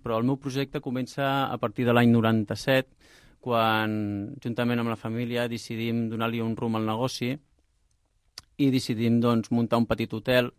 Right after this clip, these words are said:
tipus Relais Chateau, en el qual, eh, premiàvem sobretot la qualitat de, de, de, d'aquestes cadenes franceses en les quals en aquell moment estaven molt demandades. Amb el temps,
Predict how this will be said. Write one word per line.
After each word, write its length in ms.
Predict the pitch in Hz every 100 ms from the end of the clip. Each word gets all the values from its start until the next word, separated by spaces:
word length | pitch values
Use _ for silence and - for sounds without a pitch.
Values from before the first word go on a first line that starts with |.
| _ _ - - _ -
tipus 260 | 135 131
Relais 300 | 123 123 117
Chateau, 400 | - 113 - 123 113 _ _ _ _ - - _
en 160 | - 120
el 80 | 117
qual, 380 | 127 120 123 - _ _ _ _ -
eh, 960 | 135 120 113 107 104 104 110 - - - - -
premiàvem 480 | 123 120 117 123
sobretot 460 | 127 131 117 104 123
la 80 | 123
qualitat 640 | - 113 107 - 107 95 _ _
de, 200 | - 113 104 101 98 95 95
de, 140 | 98 98
de, 160 | 101 104 101
d'aquestes 400 | 107 110 123 -
cadenes 320 | 117 117 113
franceses 600 | 120 110 110 107 117 - - - -
en 80 |
les 120 | 113 -
quals 180 | 113 113
en 60 |
aquell 160 | 117 120
moment 300 | 113 113 120
estaven 580 | 117 113 113 113 107 101 - _ -
molt 180 | 113 113
demandades. 720 | 113 107 101 95 92 104 - - - -
Amb 180 | - 117
el 80 | 117
temps, 440 | 151 143 151 143